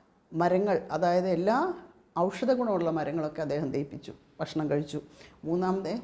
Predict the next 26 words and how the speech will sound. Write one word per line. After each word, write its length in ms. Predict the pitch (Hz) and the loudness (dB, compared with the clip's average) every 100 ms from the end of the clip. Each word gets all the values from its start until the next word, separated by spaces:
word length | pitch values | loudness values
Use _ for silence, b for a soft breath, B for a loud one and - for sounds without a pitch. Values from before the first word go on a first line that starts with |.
| - - - 160 | -10 -20 -8 0
ഏഴ് 220 | 156 165 | 2 4
ദിവസം 420 | 151 156 156 294 320 B B | 2 0 2 0 -2 B B
അദ്ദേഹം 360 | 143 156 180 226 302 - - _ - | -2 0 0 0 -4 -10 -20 _ -12
ഒരുവിധം 440 | 147 151 165 294 302 - - - | -4 2 4 4 2 -2 -14 -4
അദ്ദേഹത്തിൻ്റെ 480 | 165 170 170 160 - - | 0 0 0 0 -2 -4
വിശപ്പും 440 | 143 - 170 190 214 - - | -12 -4 -4 -2 -4 -6 -14
ക്ഷീണവും 540 | - 147 165 180 208 - | -4 0 2 4 2 -2
ഒക്കെ 180 | - 180 | -6 0
ഒന്ന് 120 | 165 | 0
മാറിക്കിട്ടി, 520 | 160 151 180 180 180 311 B B | 2 0 0 0 0 -2 B B
പതുക്കെ 300 | - 156 165 170 | -4 -2 -2 -4
പതുക്കെ 240 | 147 147 123 | -4 -4 -6
പതുക്കെ 280 | 147 151 | -8 -6
പിൻവാങ്ങി. 580 | 151 139 127 135 131 131 - - | -4 -4 -4 -2 -2 -4 -6 -4
അങ്ങനെയാണ് 460 | 160 185 160 165 254 - | 0 2 2 0 -2 -2
ഇരുപത്തൊന്ന് 420 | 185 196 220 269 190 | -2 0 2 2 2
ദിവസം 320 | 165 160 160 | -2 -2 -4
കൊണ്ട് 180 | 156 156 | -2 -2
അദ്ദേഹം, 220 | 151 156 | -2 -2
അത് 80 | 202 208 | -2 -4
പൂർവാധികം 720 | 180 180 202 220 226 240 415 415 B B | -4 0 2 2 2 2 2 0 B B
ഊർജ്ജസ്വലനായി. 800 | 180 170 196 185 165 160 151 175 262 B B 165 | -2 0 2 2 4 2 2 2 0 B B -6
ആ 140 | 190 320 - | -2 -2 -2
സമയവും 400 | 202 165 190 240 | -4 0 2 0
കൂടിയാണ് 500 | 233 175 151 151 156 214 B B | 0 0 0 0 -2 -2 B B
ഈ 120 | 190 | -4